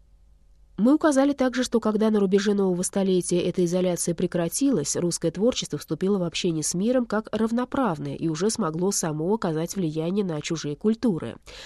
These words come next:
Оставалась другая сторона старого тезиса — оторванность этой культуры от народа,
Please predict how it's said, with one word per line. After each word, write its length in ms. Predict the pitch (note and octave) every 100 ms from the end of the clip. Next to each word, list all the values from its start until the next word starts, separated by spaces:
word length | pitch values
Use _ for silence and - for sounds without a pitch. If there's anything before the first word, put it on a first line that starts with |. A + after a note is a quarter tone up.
| -
Оставалась 480 | - - C#4 D#4+ D4
другая 340 | D#4 B3 F#3
сторона 380 | F3 F3+ E3+ E3 D#3+
старого 400 | F3+ E3 E3 E3
тезиса — 500 | E3 D#3 D3+ E3 D#3
оторванность 600 | G#3+ G#3+ F#3+ D3 C#3+ -
этой 180 | D#3 D#3
культуры 460 | D#3+ D#3 G#3 B3
от 120 | F3
народа, 460 | D3+ C#3+ F3+ B3 C4+